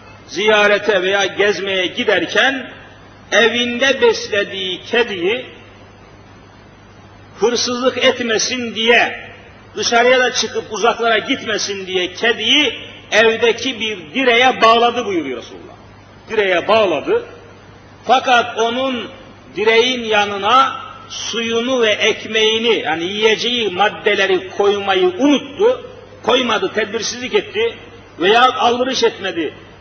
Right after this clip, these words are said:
O hayvanın suyunu ve ekmeğini, yiyeceğini koymadı. Ve gittiği yerden geç geldi,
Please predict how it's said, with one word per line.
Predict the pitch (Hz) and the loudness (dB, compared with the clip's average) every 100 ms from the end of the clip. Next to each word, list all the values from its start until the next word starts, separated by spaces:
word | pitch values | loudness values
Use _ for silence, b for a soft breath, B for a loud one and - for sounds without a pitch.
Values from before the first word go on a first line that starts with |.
| - | -4
O | 214 262 180 | 2 2 4
hayvanın | 214 220 208 196 190 175 165 | 2 2 2 2 0 -4 -8
suyunu | - - 214 220 233 247 214 | -8 -8 -6 -4 -4 -2 0
ve | |
ekmeğini, | 190 214 226 - 202 208 233 | 0 0 -2 -2 -2 -2 -2
yiyeceğini | 240 214 214 190 254 - | -4 0 0 0 -2 -2
koymadı. | - 269 190 139 110 - - - - - - - - - - - - | -2 0 -2 -6 -10 -14 -20 -20 -20 -20 -20 -20 -20 -20 -20 -18 0
Ve | 202 269 - | 2 2 -2
gittiği | 226 - - 269 277 254 | -8 -10 -8 -4 -2 2
yerden | 233 220 185 196 185 175 156 - | 2 0 0 -2 -2 -8 -12 0
geç | 247 262 - - | 0 0 -4 -2
geldi, | 180 165 156 156 | -2 -2 -4 -8